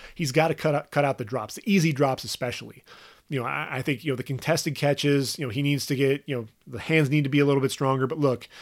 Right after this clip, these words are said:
the lapses in conver-, you know, concentration, you know, if you're getting vertical, you've got a guy beat,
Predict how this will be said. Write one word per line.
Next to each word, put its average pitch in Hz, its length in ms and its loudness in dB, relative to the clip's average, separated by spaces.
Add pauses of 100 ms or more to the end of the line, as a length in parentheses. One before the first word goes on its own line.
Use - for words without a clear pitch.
(120)
the - 80 -10
lapses 147 360 -4
in 147 80 0
conver-, 139 380 -2
you 147 120 -4
know, 123 100 -4
concentration, 139 840 -2 (340)
you 135 80 -8
know, 127 220 -8
if - 160 -8
you're 156 100 2
getting 151 280 2
vertical, 139 580 4
you've 135 200 -6
got 151 160 2
a 139 40 0
guy 139 240 0
beat, 139 380 -2